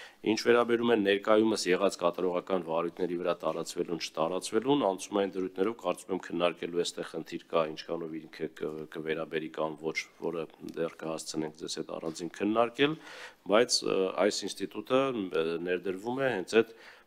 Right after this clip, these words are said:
ոչ դրամական պահանջներ ենթադրող կատարման ենթակա ակտերի կատարման հարցը ավելի արդյունավետ լուծելու համար։ Միջազգային փորձի հետ կապված մենք, ը,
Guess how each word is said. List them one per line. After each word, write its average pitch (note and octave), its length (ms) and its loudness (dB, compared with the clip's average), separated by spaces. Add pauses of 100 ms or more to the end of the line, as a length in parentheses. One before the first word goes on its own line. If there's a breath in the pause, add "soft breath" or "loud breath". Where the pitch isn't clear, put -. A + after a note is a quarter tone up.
(120)
ոչ F#2+ 300 4
դրամական F2 600 2
պահանջներ E2+ 480 0
ենթադրող E2+ 560 0
կատարման E2+ 540 -2
ենթակա E2 340 -2
ակտերի E2 380 0
կատարման E2+ 640 -2 (380 loud breath)
հարցը F2+ 380 -2
ավելի F2+ 360 0
արդյունավետ E2+ 640 -2
լուծելու E2 420 -4
համար։ - 380 -4 (1120 loud breath)
Միջազգային A#2+ 560 6
փորձի G#2+ 400 4
հետ G#2 220 0
կապված G#2+ 560 2
մենք, G#2 300 2
ը, F#2 180 2